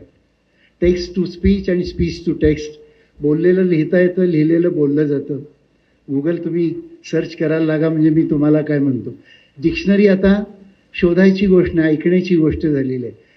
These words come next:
की कोणताही शब्द वापरा, स्पीकरला on करा, त्या शब्दाचा उच्चार तुम्हाला कळतो. तुम्हाला तो उच्चार अरेबिकमध्ये पाहिजे, जपानीमध्ये पाहिजे, चिनीमध्ये पाहिजे,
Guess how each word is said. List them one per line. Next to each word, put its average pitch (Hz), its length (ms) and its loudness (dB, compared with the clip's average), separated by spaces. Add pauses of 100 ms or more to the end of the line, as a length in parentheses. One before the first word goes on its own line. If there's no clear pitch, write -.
(160)
की 196 60 0
कोणताही 185 440 2
शब्द 170 340 -2 (540)
वापरा, 180 400 0 (420)
स्पीकरला 185 680 2 (120)
on 180 240 4
करा, 185 260 4 (440)
त्या 190 120 2
शब्दाचा 180 500 0
उच्चार 175 460 2
तुम्हाला 151 320 2
कळतो. 131 380 -6 (460)
तुम्हाला 196 300 0
तो 196 180 2
उच्चार 202 400 2 (340)
अरेबिकमध्ये 180 720 0
पाहिजे, 190 400 4 (440)
जपानीमध्ये 190 680 2
पाहिजे, 190 440 2 (400)
चिनीमध्ये 190 560 0
पाहिजे, 190 480 0